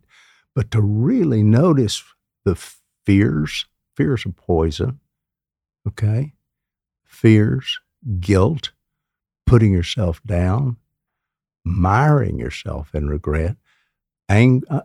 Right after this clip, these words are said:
I'm, I'm not opposed to anger. I think it, handled properly, it changes relationships for the better many times. It gets things done.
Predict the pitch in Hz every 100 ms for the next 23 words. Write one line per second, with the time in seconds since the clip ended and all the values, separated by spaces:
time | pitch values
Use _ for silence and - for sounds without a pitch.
0 | _ - 123 175 165 117 127 101 - 110
1 | 95 90 85 117 95 76 95 95 87 82
2 | - - 87 - _ _ _ - - _
3 | _ _ _ - 107 110 90 - 95 110
4 | 107 113 113 107 - _ _ _ _ -
5 | 98 101 95 85 85 98 - 95 87 -
6 | 82 78 82 95 107 90 82 82 80 82
7 | 87 80 85 - 82 82 80 - 85 117
8 | 127 -